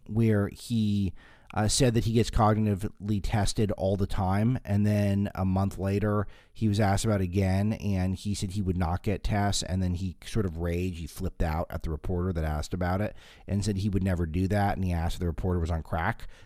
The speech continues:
Uh, that, that actually happened. And it, it's a, this type of stuff has happened throughout his life.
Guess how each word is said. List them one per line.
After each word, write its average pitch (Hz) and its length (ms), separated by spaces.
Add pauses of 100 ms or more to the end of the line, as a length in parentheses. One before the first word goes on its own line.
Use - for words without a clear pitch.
Uh, 120 80 (280)
that, 170 180 (240)
that 180 100
actually 165 260
happened. 151 460 (380)
And 147 380
it, 165 300
it's 175 200
a, 156 160 (240)
this 175 160
type 202 180
of - 80
stuff 180 140
has 160 100
happened 160 320
throughout 143 280
his 135 120
life. 156 240